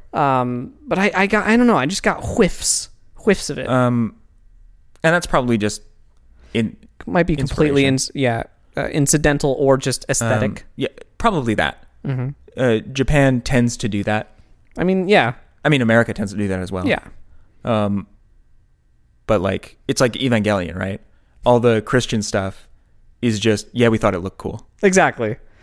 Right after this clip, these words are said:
Speaker 1: And, and German's a cool language, so we had Asuka
Speaker 2: Yeah.
Speaker 1: speak German.
Speaker 2: It wasn't, it didn't mean anything.
Speaker 1: No.
Speaker 2: Stop trying to read into that.
Speaker 1: Zayla means soul in German.
Speaker 2: It's like, yeah, it looks cool.
Speaker 1: Yeah. I mean, it does.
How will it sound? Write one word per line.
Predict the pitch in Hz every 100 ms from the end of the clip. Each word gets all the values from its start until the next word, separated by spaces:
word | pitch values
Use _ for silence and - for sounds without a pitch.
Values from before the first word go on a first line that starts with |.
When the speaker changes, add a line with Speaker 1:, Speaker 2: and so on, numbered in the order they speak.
| - - _ -
Speaker 1:
And, | 143 131 123
and | 127 127 120
German's | 135 131 120
a | 113
cool | - 117
language, | 113 110 107 104 -
so | 117
we | 110
had | 110 113
Asuka | 120 110
Speaker 2:
Yeah. | 131 113 110
Speaker 1:
speak | - 120 110
German. | 107 113 123
Speaker 2:
It | 127
wasn't, | 123 120 107 - -
it | 113 104
didn't | 110 98 98
mean | 95
anything. | 90 92 98 110
Speaker 1:
No. | 120 107 - _ _ _
Speaker 2:
Stop | - - 110
trying | - 107
to | 92
read | 92 92
into | 87
that. | - -
Speaker 1:
Zayla | - 135 123 123 120
means | 117 113
soul | - 120 113 113 110
in | 113
German. | 117 113 117 117 - - - - _ _ _ _ _ _
Speaker 2:
It's | -
like, | 101 87 _ _ _
yeah, | 110 98 - _ _
it | - -
looks | 110 -
cool. | - 101 104 -
Speaker 1:
Yeah. | 143 98 - - - _ _ _
I | 120
mean, | 113
it | 107
does. | 117 123 120 -